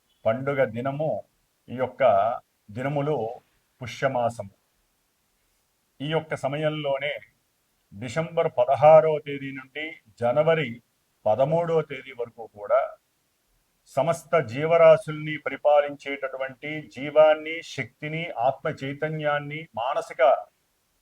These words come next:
ఆ, చిత్త చాంచల్యాన్ని దూరం చేసి తన యొక్క శక్తివంతమైనటువంటి కాంతి పుంజముల చేత చక్కగా అందరి యొక్క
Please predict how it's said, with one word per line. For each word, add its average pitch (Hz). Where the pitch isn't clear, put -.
ఆ, 131
చిత్త 147
చాంచల్యాన్ని 156
దూరం 139
చేసి 165
తన 131
యొక్క 160
శక్తివంతమైనటువంటి 160
కాంతి 156
పుంజముల 151
చేత 135
చక్కగా 160
అందరి 147
యొక్క 156